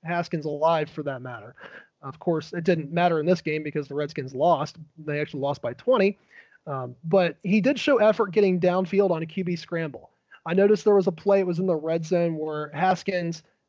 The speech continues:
nothing downfield, ended up just kind of pump faking to his right. He rolls out to his right and decides to take off.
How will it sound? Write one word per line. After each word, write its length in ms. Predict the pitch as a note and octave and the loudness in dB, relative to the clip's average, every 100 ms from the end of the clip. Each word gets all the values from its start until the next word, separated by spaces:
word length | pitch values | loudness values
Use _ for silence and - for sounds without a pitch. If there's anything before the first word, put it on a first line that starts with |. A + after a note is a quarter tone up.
| - | -8
nothing 400 | F#3+ G3 G3 G3 | -4 0 -2 0
downfield, 760 | F#3+ F#3 E3+ F#3+ F3 F3 E3 - _ _ - | 2 2 0 0 2 2 0 -6 _ _ -10
ended 180 | G3 G3 | 2 4
up 140 | F#3 | 4
just 160 | G3 E3+ | 0 -4
kind 220 | G3+ F#3 | 0 0
of 100 | E3+ - _ - | 0 -6 _ -6
pump 160 | A3 | -4
faking 300 | A3+ G#3+ G#3 | 0 2 4
to 100 | F#3+ | 4
his 140 | F3 E3 | 2 2
right. 280 | F#3+ F#3 - _ _ _ - | 0 0 -4 _ _ _ -12
He 100 | F3 | 0
rolls 320 | G#3 C#4+ A#3+ | 4 6 6
out 160 | A3 | 2
to 100 | - | 2
his 140 | G3+ E3+ | 0 2
right 140 | F#3 | -2
and 80 | F3+ | -2
decides 340 | F3+ G3 F3+ | -2 0 0
to 80 | D#3+ | -2
take 260 | D#3 E3+ D#3 | -4 -4 -4
off. 320 | C#3 A#2+ - | -10 -12 -20